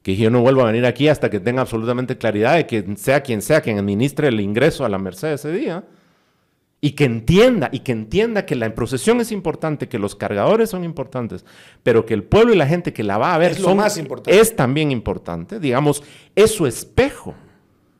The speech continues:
Speaker 1: Porque la procesión es un gesto comunicativo y sin receptor, sin audiencia que reciba ese mensaje, no hay procesión.
Speaker 2: La procesión
Speaker 1: La
Speaker 2: cuenta una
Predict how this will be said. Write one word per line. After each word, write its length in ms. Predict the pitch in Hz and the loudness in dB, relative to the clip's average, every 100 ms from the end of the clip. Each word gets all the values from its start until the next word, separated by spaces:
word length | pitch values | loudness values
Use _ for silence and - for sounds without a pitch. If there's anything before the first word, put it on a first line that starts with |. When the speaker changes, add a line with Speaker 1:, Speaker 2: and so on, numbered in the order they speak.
| _ _ _ | _ _ _
Speaker 1:
Porque 240 | 127 139 | -2 2
la 100 | 123 113 | 0 2
procesión 440 | 120 117 202 254 | -2 0 0 2
es 140 | 247 | 0
un 100 | 190 | -2
gesto 360 | - 196 202 - | -2 -2 -2 -6
comunicativo 840 | 147 110 101 - 92 240 294 120 | -6 -6 -6 -8 -6 -4 -2 -2
y 120 | - 123 | -4 -4
sin 320 | - 131 113 | -2 -2 0
receptor, 580 | 113 113 113 - 202 - | -2 -2 -4 -2 -2 -2
sin 240 | 156 123 | -4 0
audiencia 680 | 110 113 160 269 294 - 107 | 0 2 0 0 -2 -8 -8
que 80 | 110 | -6
reciba 340 | 107 104 185 160 | -8 -8 -4 -4
ese 140 | 143 | -4
mensaje, 600 | 123 101 175 170 - - _ _ _ | -10 -10 -10 -12 -14 -20 _ _ _
no 240 | 123 147 185 | -4 2 4
hay 140 | 220 | 2
procesión. 520 | 220 110 - - 226 185 | 0 -6 -10 -4 -2 -2
Speaker 2:
La 120 | 170 | -4
procesión 580 | 180 156 160 160 196 - | -6 -6 -6 -6 -8 0
Speaker 1:
La 80 | |
Speaker 2:
cuenta 80 | |
una 40 | 214 | 2